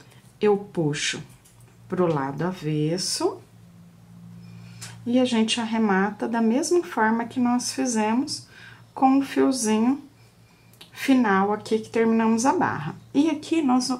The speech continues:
podemos costurar com agulha de tapeçaria ou com agulha de crochê mesmo. Com agulha de crochê eu passo por dentro das duas carreiras,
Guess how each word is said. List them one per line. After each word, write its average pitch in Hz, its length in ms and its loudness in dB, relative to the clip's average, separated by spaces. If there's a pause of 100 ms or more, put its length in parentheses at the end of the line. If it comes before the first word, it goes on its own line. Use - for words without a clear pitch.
podemos 262 380 2
costurar 180 500 -2
com 269 240 2
agulha 170 340 0
de 160 160 -2
tapeçaria 269 800 0 (380)
ou 381 140 8
com 370 200 6
agulha 330 380 4
de - 140 -6
crochê 320 400 0
mesmo. 170 420 0
Com 262 100 0
agulha 247 380 4
de 175 100 -4
crochê 180 420 0
eu 254 120 6
passo 185 460 -2
por 170 120 -2
dentro 147 440 -4
das 156 240 -6
duas 156 320 -4
carreiras, 240 880 -2